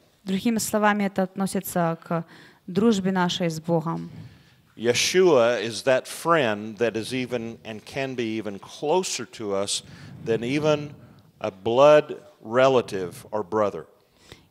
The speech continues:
Speaker 1: И Иешуа может быть этим другом, э, даже более близким, чем кровный родственник.
Speaker 2: So it is a wonderful,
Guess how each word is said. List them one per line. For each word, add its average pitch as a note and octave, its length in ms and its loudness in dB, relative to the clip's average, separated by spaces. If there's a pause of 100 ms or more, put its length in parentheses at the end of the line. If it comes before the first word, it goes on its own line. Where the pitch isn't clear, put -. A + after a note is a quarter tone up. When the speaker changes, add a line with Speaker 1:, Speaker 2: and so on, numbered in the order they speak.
Speaker 1:
И G#3 80 -2
Иешуа G3+ 360 -2
может G3 260 -4
быть F#3+ 180 -4
этим F3+ 500 -6
другом, F#3+ 580 -2 (540)
э, E3 300 -2 (200)
даже F3 480 -4
более F#3 540 0
близким, F3 580 -6
чем E3 300 -6
кровный F3 340 -2
родственник. E3 640 -6 (840)
Speaker 2:
So C#3 200 6
it C3 100 8
is A#2+ 200 4
a A#2+ 80 6
wonderful, F#3+ 920 4